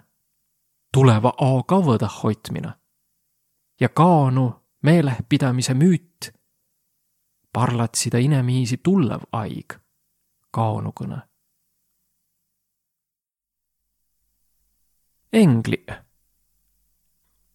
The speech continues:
Üts pöörüskeles päeväkäeh ümbre hinde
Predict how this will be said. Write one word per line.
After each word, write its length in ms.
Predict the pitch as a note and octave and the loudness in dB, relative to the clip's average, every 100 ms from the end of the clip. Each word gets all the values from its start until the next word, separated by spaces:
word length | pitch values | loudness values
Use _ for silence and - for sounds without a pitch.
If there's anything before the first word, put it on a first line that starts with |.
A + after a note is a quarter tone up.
| _ _ _ _ _ - | _ _ _ _ _ 0
Üts 280 | E3+ - - | 0 0 0
pöörüskeles 840 | D#3 F3 C#3+ - - A#2+ A#2+ - | 4 4 4 0 -4 -4 -4 -2
päeväkäeh 680 | - F#3 D#3+ C#3 C3 B2+ - - - _ _ _ | 0 2 2 0 0 -2 -4 -14 -20 _ _ _
ümbre 320 | C#3 C#3+ C3 A2 | 0 2 0 0
hinde 460 | D#3+ F3+ B2 A#2 | 0 2 0 -2